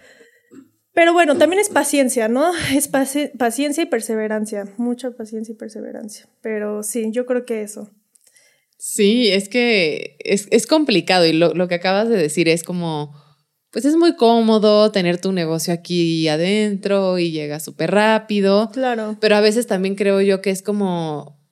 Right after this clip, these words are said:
Speaker 2: bueno, sí, es o la comodidad o que me vaya el doble de bien.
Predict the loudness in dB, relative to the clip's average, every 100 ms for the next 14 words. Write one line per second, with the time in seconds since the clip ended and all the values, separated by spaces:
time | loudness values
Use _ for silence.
0 | _ -6 -2 0 0 0 0 2 2 0
1 | -2 0 2 0 -2 -2 -2 0 2 4
2 | 2 0 -2 0 2 4 2 2 2 2
3 | 2 0 0 -4 -6